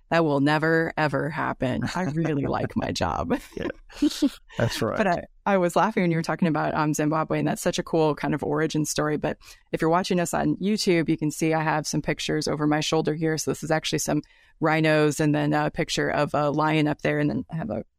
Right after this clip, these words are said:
Speaker 1: uh, cheetah on the other wall there. But that was some,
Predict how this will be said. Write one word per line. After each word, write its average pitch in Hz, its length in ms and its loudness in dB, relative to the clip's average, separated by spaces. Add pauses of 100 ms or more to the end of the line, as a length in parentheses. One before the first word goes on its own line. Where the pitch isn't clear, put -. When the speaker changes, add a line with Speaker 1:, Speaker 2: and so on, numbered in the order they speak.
(100)
Speaker 1:
uh, 151 340 0
cheetah 190 280 0
on 147 160 0
the 151 80 -2
other 151 180 -2
wall 160 220 2
there. 147 260 -2 (420)
But - 200 2
that 156 160 2
was 151 100 -4
some, 147 340 0